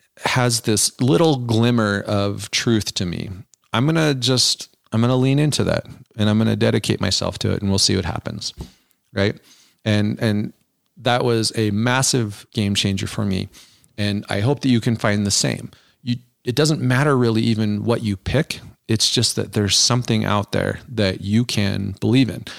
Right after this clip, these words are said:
That might be a religion for you. That might be a, a philosophical teaching that you've come across. Um, it could be a good book that you read once ten years ago.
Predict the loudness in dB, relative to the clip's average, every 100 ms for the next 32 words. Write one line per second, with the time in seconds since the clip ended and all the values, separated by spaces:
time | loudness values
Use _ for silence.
0 | -10 -2 2 2 2 2 2 2 2 2
1 | 0 2 2 4 4 0 -4 -20 -20 -6
2 | -2 0 0 0 0 0 2 0 -2 -8
3 | _ _ 0 2 2 2 0 -2 -2 -2
4 | -2 0 2 4 4 2 0 -2 -2 -4
5 | -2 0 0 0 0 0 0 0 2 2
6 | 0 0 0 0 2 2 2 0 -2 -4
7 | 0 2 2 0 -2 -2 -2 0 0 2
8 | 2 0 0 0 -2 -2 0 0 0 -4
9 | -2 0 0 0 -2 -4 -4 -2 -4 -2
10 | -2 -2 -2 -2 -2 -4